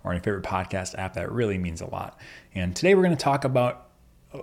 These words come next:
nutrition and diet, essentially. Last week, we talked about the kind of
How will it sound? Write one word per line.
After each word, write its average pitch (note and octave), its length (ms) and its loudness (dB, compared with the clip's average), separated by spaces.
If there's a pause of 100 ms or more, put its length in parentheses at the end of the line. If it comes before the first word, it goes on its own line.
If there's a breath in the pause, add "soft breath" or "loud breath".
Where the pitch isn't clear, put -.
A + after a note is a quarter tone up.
(100)
nutrition A#2 680 4
and G2 120 0
diet, F#2+ 240 0
essentially. F#2 380 -2
Last A2+ 320 2
week, B2+ 160 2
we - 60 0
talked - 280 -2
about F#2+ 320 -2 (340 loud breath)
the - 80 -18
kind A2 140 2
of G2+ 240 0